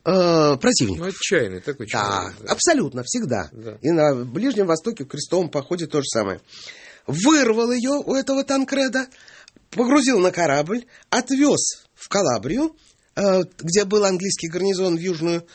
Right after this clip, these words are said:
Speaker 1: Италию, вернулся, и опять Танкред думал, что поговорить про деньги. Нет, он просто сжег, разнес,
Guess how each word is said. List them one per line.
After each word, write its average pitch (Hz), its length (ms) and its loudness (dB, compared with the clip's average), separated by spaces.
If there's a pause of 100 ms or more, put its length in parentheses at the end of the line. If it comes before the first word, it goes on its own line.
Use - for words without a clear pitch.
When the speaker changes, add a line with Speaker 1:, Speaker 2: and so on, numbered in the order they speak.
(160)
Speaker 1:
Италию, 180 500 0 (800)
вернулся, 240 1080 0 (340)
и 156 60 -6
опять 170 340 -6
Танкред 208 400 -4
думал, 139 260 -4
что - 180 -8
поговорить 180 640 2
про 147 200 -2
деньги. 117 480 -2 (400)
Нет, - 360 0 (500)
он 220 220 2
просто 226 460 -2
сжег, 123 640 -2 (540)
разнес, 160 880 0